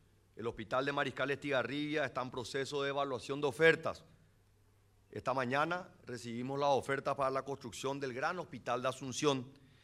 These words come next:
y el de Santaní se encuentra en proceso de licitación. En cuanto, en cuanto al nuevo Gran Hospital Nacional de Itauguá, el mayor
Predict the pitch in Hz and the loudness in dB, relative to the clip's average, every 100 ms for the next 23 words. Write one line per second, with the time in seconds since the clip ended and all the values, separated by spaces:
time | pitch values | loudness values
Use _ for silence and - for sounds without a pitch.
0 | - 123 135 139 135 139 131 120 143 175 | -6 4 6 6 4 4 4 4 2 -2
1 | - - - - 123 110 123 123 139 135 | -8 -20 -12 -6 -4 0 0 0 -2 -2
2 | - 127 120 113 104 110 120 117 117 127 | -8 -10 -6 -6 -6 -4 -2 -2 -4 -2
3 | 127 117 135 123 107 - - _ _ - | -2 0 0 0 -2 -14 -20 _ _ -20
4 | - - - _ - 117 147 151 160 160 | -20 -20 -20 _ -6 4 6 6 6 8
5 | 151 131 117 - 139 156 156 156 143 131 | 8 6 4 -2 0 2 4 4 4 2
6 | 120 139 175 185 165 151 165 165 160 - | 0 6 8 8 6 4 4 0 -2 2
7 | 147 160 - 143 143 147 131 147 151 - | 2 2 -2 -2 -2 0 0 0 0 2
8 | 139 131 147 127 - - - _ _ - | 4 6 4 4 -8 -20 -20 _ _ -6
9 | 139 147 131 117 170 196 190 - | -2 0 -2 0 2 2 0 -10